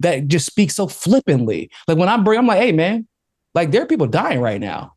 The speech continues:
Like, you don't care?" "Oh, no, I do care, man. But, you know, that's just how it is over there." No,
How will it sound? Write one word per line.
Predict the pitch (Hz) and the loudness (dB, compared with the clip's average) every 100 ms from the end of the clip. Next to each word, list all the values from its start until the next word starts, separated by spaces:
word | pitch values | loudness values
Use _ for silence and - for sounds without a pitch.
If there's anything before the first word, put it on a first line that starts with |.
| _ | _
Like, | 139 | 4
you | 180 | 4
don't | 285 139 | 4 2
care?" | 202 349 311 _ _ _ - | 0 -2 -8 _ _ _ 0
"Oh, | 254 | 2
no, | 247 | 4
I | 330 | 4
do | 277 339 | 4 4
care, | 254 240 | 2 2
man. | 262 262 | 2 2
But, | 254 | 2
you | 320 | 2
know, | 262 | 4
that's | 294 311 | 2 0
just | 285 | -2
how | 320 | 0
it | 415 | 2
is | 277 | 2
over | 135 117 | 0 -4
there." | 120 _ _ _ _ _ _ _ | -10 _ _ _ _ _ _ _
No, | 143 160 101 - | 0 0 -2 -10